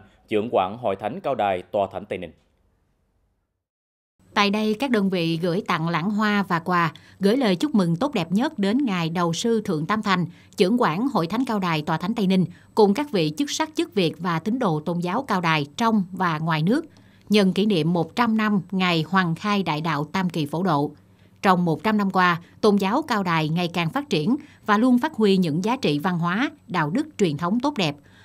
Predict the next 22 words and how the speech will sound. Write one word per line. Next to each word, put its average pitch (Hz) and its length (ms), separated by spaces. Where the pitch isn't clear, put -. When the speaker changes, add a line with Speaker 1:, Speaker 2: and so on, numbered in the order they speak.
Speaker 2:
góp 320 180
phần 214 200
cùng 196 220
địa 175 120
phương 240 300
thực 175 160
hiện 160 220
công 190 160
tác 285 220
an 190 180
sinh 180 180
xã 170 140
hội, 151 300
xây 277 220
dựng 175 280
nền 175 220
quốc 311 180
phòng 165 200
toàn 151 220
dân 190 180
vững 165 200
mạnh, 156 240